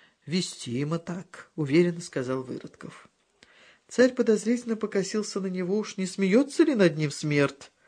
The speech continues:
«Шишак-то у тебя одного золотой, у нас-то простые, латы с блеском. Их отколь хошь видно. На солнышке они играют, да и стоишь ты на виду»,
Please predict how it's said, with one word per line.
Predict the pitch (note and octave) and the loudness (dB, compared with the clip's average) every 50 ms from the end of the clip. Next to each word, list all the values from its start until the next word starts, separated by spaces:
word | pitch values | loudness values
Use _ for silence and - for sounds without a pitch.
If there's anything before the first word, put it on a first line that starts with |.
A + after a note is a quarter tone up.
| _ _ _ _ _ _ _ _ _ _ _ _ | _ _ _ _ _ _ _ _ _ _ _ _
«Шишак-то | - - - C#4 C4+ - E4 D4+ B3 - - - G3+ F#3 | -4 0 0 0 2 6 6 6 6 4 2 -2 -2 -2
у | F3+ | -2
тебя | F3+ - G3+ F3 F#3+ E3+ D3+ C#3 D3 | -4 -4 -2 0 2 2 2 2 0
одного | E3 D#3+ F3+ G#3 G3 F3+ F#3+ F#3+ | -2 -2 -2 0 0 2 0 2
золотой, | F#3 A3+ A#3+ B3+ B3+ B3 - A#3 F#3+ D#3 C3+ C3+ - | 4 4 4 4 4 4 6 6 6 6 4 2 -4
у | - G3 | -4 0
нас-то | G#3 G3+ D#3+ - - - | 0 0 0 -2 -6 -6
простые, | - F#3+ F#3 E3 - - - - F3+ G#3 A#3 | -2 0 0 0 0 -4 -2 0 0 2 2
латы | G#3 E3 D3+ D#3 F3 F3 - A3 | 2 0 0 0 0 0 -2 -4
с | G3 | -4
блеском. | F#3+ F3 E3 E3 F3 G3+ - - - A#3+ G#3+ D3+ - - _ _ _ _ _ _ _ _ - - - - - - - _ _ _ _ _ _ - | -4 0 2 2 2 2 0 -4 -6 -4 -4 -4 -6 -10 _ _ _ _ _ _ _ _ -20 -20 -20 -20 -20 -20 -20 _ _ _ _ _ _ 0
Их | B3+ B3+ B3+ B3+ | 0 2 4 4
отколь | A#3 G#3+ - - G3+ A3 B3 A#3+ | 2 2 2 4 4 4 4 4
хошь | - - C4 - - - | 2 2 0 0 0 -2
видно. | G#3 G3+ D#3+ B2+ A#2+ A#2+ A#2+ A#2+ A#2 A2+ - _ _ _ _ _ _ _ _ _ _ - | -2 -2 -2 -2 -2 -4 -6 -6 -6 -8 -12 _ _ _ _ _ _ _ _ _ _ -2
На | F3 A3 | 0 0
солнышке | G#3 - - B3+ C4 B3+ A#3 G#3 - - - E3+ | 0 2 2 0 0 0 0 -4 -6 -4 -2 -2
они | D#3+ D#3+ D#3 D3+ D3 | -2 -2 -2 -4 -4
играют, | C3+ C3+ D3 D3+ D#3 F3 F#3+ F#3 D3+ | -2 0 0 2 2 2 0 0 0
да | C#3 F3 | 0 0
и | E3+ | 0
стоишь | D3 - - E3+ D3 D3 F#3 G#3+ - | 0 2 4 4 4 4 4 0 -2
ты | - - A3+ | 0 0 0
на | G#3+ G#3+ | 0 0
виду», | G3+ G#3 G#3+ F3+ G3 G3+ G3+ G3+ G3+ | 0 0 0 0 0 0 0 -2 -4